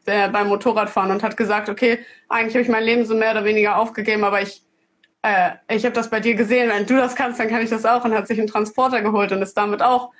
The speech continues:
losgefahren. Und das sind einfach so Geschichten, die mich berühren und die mir auch zeigen, dass hinter Social Media, hinter diesem ganzen Fake-Kram trotzdem auch etwas sein kann, was helfen kann und vielleicht inspirieren kann und,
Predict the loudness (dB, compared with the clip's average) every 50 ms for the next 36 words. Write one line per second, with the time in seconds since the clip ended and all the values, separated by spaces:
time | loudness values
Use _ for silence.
0 | _ _ _ _ _ 2 4 4 4 2 0 -6 -6 -2 0 0 2 2 2 0
1 | 0 -2 -2 -4 -2 0 0 0 0 0 -2 -2 -4 -2 0 2 2 2 0 -2
2 | -2 -2 -4 0 0 -2 -2 -2 -2 0 0 2 4 4 2 2 0 -4 _ _
3 | _ _ _ _ _ _ _ _ _ 0 2 4 4 4 4 4 2 2 2 0
4 | 0 -2 -2 -2 -2 0 0 0 -2 -4 -4 -10 -10 -4 0 0 2 2 0 -2
5 | 0 0 0 0 2 2 0 0 2 2 2 2 2 2 2 2 0 -2 -6 _
6 | _ _ _ _ -2 -2 0 0 0 0 0 2 2 0 0 0 0 0 0 0
7 | -2 -4 -8 -4 0 2 2 2 0 -4 -12 -18 _ _ _ -4 0 2 2 2
8 | 2 0 -4 -2 -2 -2 -2 -2 -2 -2 0 2 2 2 2 0 -4 -14 _ _
9 | _ _ _ _ _ _ _ _ _ _ _ _ _ -4 -4 -2 0 -2 -2 0
10 | 0 0 0 0 0 -2 -2 2 2 0 0 0 -6 -14 _ _ _ _ _ _
11 | _ _ -12 -2 0 2 2 2 2 2 2 2 2 2 0 0 0 -2 -2 -2
12 | 0 0 -2 -2 -2 -2 0 2 2 2 2 0 0 0 0 0 2 0 0 0
13 | -2 -6